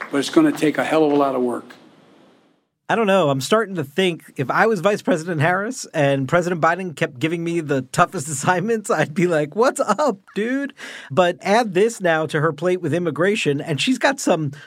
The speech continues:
Speaker 2: truly tough political battles ahead. She's now in charge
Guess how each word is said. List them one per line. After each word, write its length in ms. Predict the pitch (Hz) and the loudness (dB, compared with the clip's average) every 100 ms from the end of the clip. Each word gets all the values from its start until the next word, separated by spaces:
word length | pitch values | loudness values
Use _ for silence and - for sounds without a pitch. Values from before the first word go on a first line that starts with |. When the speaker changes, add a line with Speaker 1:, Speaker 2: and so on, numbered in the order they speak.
| - - | -18 -8
Speaker 2:
truly 760 | - - 320 262 143 110 95 _ - | -6 0 2 2 2 -2 -6 _ -8
tough 560 | - 277 160 - - - - | 0 2 2 -4 -14 -20 -6
political 460 | 185 175 202 196 165 | -2 2 2 2 0
battles 480 | 135 131 135 127 - | 2 2 0 -2 -6
ahead. 440 | 139 131 139 - _ _ - | -2 0 0 -2 _ _ -8
She's 380 | - 254 269 | -2 0 0
now 240 | 269 247 240 | 2 2 2
in 100 | 226 | 0
charge 560 | - 156 92 - - | 2 0 0 -10 -20